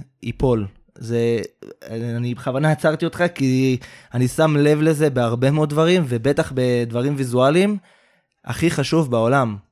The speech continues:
יש, קיבלתם פה טיפ ששווה הרבה זמן וגם הרבה מאוד כסף באיזשהו מקום,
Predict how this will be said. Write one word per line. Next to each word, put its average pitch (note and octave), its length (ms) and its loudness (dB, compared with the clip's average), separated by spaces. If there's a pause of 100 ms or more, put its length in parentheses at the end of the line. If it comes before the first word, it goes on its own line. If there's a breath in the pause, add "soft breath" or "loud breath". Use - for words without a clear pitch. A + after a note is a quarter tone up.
(200)
יש, - 120 -12
קיבלתם D3 440 0
פה B2+ 140 0
טיפ E3 340 2
ששווה C3 720 2
הרבה B2 340 0
זמן C3+ 460 2
וגם A#2 240 -2
הרבה A#2+ 220 0
מאוד D#3 220 2
כסף C3+ 500 -4
באיזשהו B2+ 420 -2
מקום, A2+ 340 -4